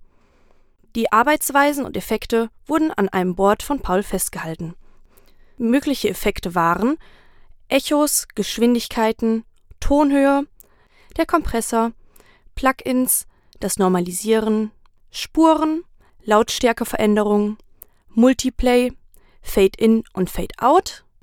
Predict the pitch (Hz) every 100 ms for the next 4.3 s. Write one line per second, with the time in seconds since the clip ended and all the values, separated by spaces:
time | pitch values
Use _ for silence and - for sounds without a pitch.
0 | - 196 208 202 196 - 202 190 - 240
1 | 320 - 269 277 277 294 311 - - 190
2 | 175 - 185 - - 240 285 - 240 240
3 | 220 220 208 208 208 _ _ _ _ -
4 | 262 320